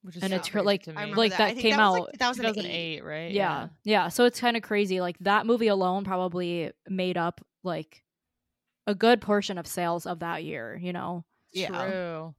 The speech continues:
Speaker 2: Yeah.
Speaker 1: That's a really good, that's a really good point.
Speaker 2: So, okay, that was my history lesson on the cinema of the eighties.
Speaker 3: Well, yeah, so I guess that was, that's going into what I was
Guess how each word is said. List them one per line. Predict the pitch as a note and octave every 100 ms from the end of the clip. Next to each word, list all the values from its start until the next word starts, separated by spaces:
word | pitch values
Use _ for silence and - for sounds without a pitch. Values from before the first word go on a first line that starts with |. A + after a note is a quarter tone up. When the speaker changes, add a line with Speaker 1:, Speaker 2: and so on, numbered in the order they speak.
| -
Speaker 2:
Yeah. | F3 E3
Speaker 1:
That's | D#3
a | A3
really | F3+ E3+
good, | D#3 - -
that's | F3+
a | F3+
really | D#3+ D#3
good | D3+ -
point. | E3 D#3 D#3 _ _ _ _ _ _ _ _ _ _ _ - - _ _ _ _ _ _ _
Speaker 2:
So, | - C4 C4
okay, | C4 C4+
that | A3+ A3+
was | A#3+
my | B3 A3+
history | A3+ - A3 G#3+
lesson | G3 F#3 G#3 G3
on | F#3 F#3 F3+ F3+ -
the | G3
cinema | F3+ F3+ F3 F3
of | E3+
the | E3+
eighties. | E3+ - - F3 - - _ _ _ _ -
Speaker 3:
Well, | B3 B3+
yeah, | C4 A#3
so | C4+
I | B3
guess | B3 B3+
that | A#3 G#3+
was, | A3+ G#3+ -
that's | F#3+ F#3+ -
going | F#3+ F#3+ F3+
into | F3 F3+
what | E3+ E3
I | D#3
was | D#3 D#3+ -